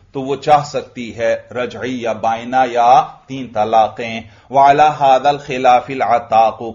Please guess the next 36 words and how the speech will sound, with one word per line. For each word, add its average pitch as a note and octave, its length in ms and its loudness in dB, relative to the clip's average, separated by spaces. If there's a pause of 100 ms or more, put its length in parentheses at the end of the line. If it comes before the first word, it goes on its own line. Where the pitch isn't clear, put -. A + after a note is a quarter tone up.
(180)
और D3 120 0
इसी G#3 300 -10
इख्तिलाफ D#3+ 600 2
पर G#3+ 100 4
अताक़ D#3 640 4
भी G#3 200 -8
है। D#3 200 -2 (760)
अताक़ F3 480 2
यानी D3 300 -6
आजाद C3+ 500 2
करना, B2 500 -2
आइन C#3+ 260 0
के D3 100 -8
फतहा D3 440 -2
के C3+ 180 -8
साथ G2 420 -8
है। F2+ 160 -16 (640)
तो D#3+ 400 -2
इसी F#3 240 -6
इख्तिलाफ F#3 480 -2
पर G3+ 80 2
आताक F3 540 2
भी A3 160 -8
है। D3+ 420 -2
मसलन G#3 360 0
कोई G3+ 140 -4
आका D#3+ 340 0
अपने G3+ 260 -2
गुलाम E3 340 -2
से G3 140 -8
कहता E3 380 0
है, D3+ 120 0
"अंत D#3+ 480 -4
हुर्रुन F3+ 640 -4
कैफ F3+ 580 -2
शिअता।" E3+ 880 -6